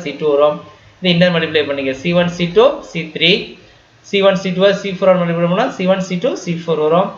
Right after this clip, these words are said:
அதே மாதிரி சி த்ரீ, சி ஃபோரை சி ஒன் ஆல் multiply பண்றீங்க. அடுத்து சி three, C four, C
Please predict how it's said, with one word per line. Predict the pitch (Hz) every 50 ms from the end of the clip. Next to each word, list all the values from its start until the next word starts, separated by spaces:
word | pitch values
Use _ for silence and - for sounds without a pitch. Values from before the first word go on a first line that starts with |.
| - - _ _ _ _ _
அதே | - 170 175
மாதிரி | 170 170 170
சி | 196 196 180 202
த்ரீ, | 196 214 220 202 -
சி | 202 196 180 170
ஃபோரை | 190 190 196 220 220 214 -
சி | 208 190 185
ஒன் | 185 175 175
ஆல் | 175 165
multiply | 160 160 160 160 165 165 160
பண்றீங்க. | 151 151 156 156 160 175 196 233 269 - - - - _ _ _ _ _ _ _ -
அடுத்து | 160 170 175 208 196 - -
சி | 208 202 185 208
three, | 208 247 294 330 339 - -
C | 196 190 185 175 -
four, | 220 262 359 453 - - - -
C | - 185